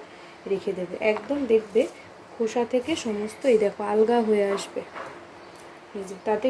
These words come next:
কিন্তু তোমরা কম সময়ের মধ্যে প্রচুর রসুন ছাড়িয়ে ফেলতে পারবে। দেখো, একটুও কিন্তু সময় লাগছে না একদম ছাড়ানো। এই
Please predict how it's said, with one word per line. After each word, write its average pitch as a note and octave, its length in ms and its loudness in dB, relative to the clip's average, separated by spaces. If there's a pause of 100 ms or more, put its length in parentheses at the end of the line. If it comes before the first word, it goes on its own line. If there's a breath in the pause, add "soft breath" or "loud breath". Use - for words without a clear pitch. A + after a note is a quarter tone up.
কিন্তু A#3+ 220 -2 (100)
তোমরা G#3+ 240 2 (160)
কম G3+ 140 0 (140)
সময়ের G#3+ 400 2
মধ্যে G#3+ 200 -4 (120)
প্রচুর A3 380 0 (140)
রসুন B3 340 0 (840)
ছাড়িয়ে G#3 420 4
ফেলতে A3 280 4 (100)
পারবে। F3 300 -4 (300)
দেখো, F#3 220 -8 (720)
একটুও C#4 420 -6
কিন্তু A#3+ 220 -2 (120)
সময় G#3+ 360 0
লাগছে G#3 340 0
না C4+ 40 0 (280)
একদম G3+ 240 -4 (140)
ছাড়ানো। G3 440 -2 (680 loud breath)
এই G3 60 2